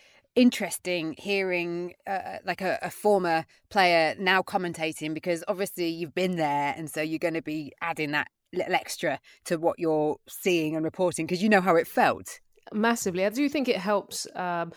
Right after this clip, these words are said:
Speaker 2: I think it helps on two sides. Uh, one is, I think it's important to sometimes reflect what the players feel. You know, sometimes people will nail players for performance,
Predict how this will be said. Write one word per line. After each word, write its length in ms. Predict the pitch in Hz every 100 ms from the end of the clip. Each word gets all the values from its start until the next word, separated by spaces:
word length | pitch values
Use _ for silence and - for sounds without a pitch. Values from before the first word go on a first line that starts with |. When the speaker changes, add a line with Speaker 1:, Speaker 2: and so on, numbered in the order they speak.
| - -
Speaker 2:
I 40 |
think 140 | 277 359
it 80 | 302
helps 240 | 294 240
on 140 | 233
two 220 | 214 233 214
sides. 520 | - 170 165 160 -
Uh, 260 | - 170 165
one 400 | 165 196 247 240
is, 500 | 220 196 196 190 185 -
I 160 | -
think 160 | 220 269
it's 100 | 240
important 300 | 220 220 180
to 60 |
sometimes 360 | 180 185 175 170
reflect 360 | 170 - 185 -
what 180 | 180
the 60 | 175
players 440 | - 175 165 156
feel. 540 | - - 190 170 151 147
You 100 | 165
know, 100 | 170
sometimes 400 | 165 190 185 175
people 520 | 160 180 - 165 165 165 _ _ -
will 160 | 180
nail 500 | 175 175 170 170 170
players 460 | 160 180 165 165 156
for 180 | - 156
performance, 800 | 156 - 220 220 214 208 139